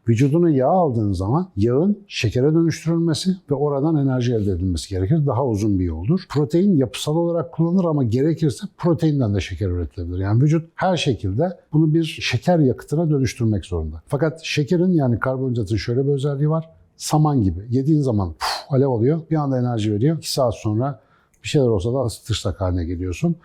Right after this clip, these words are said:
Bugün işte ekmeksiz doymam, tatlı yemeden yemek olmaz falan dediğimiz yemek kültürlerinin hepsinde günde üç öğün yemeden yaşayamayacakmış gibi gelmemizin sebebi bu.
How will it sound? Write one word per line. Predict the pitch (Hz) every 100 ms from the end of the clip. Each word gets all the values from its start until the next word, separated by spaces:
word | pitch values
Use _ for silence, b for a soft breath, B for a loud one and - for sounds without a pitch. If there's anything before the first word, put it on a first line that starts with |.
| b
Bugün | 143 139 147
işte | 147 143
ekmeksiz | 131 - 131 - 135 113
doymam, | 123 120 120 117
tatlı | 104 123 - 120
yemeden | 113 117 120
yemek | 113 117 117 -
olmaz | 113 113 107 -
falan | 117 117 113
dediğimiz | 107 110 107 101
yemek | 113 120 -
kültürlerinin | 101 - 98 101 117
hepsinde | 143 - 104 98 156 160
günde | 131 139 139 - -
üç | 165 -
öğün | 131 117 113
yemeden | 113 139 123 110
yaşayamayacakmış | 107 107 98 135 143 127 98 92 - -
gibi | 98
gelmemizin | 98 107 104 101 92
sebebi | 92 - 98 85 95 113
bu. | 175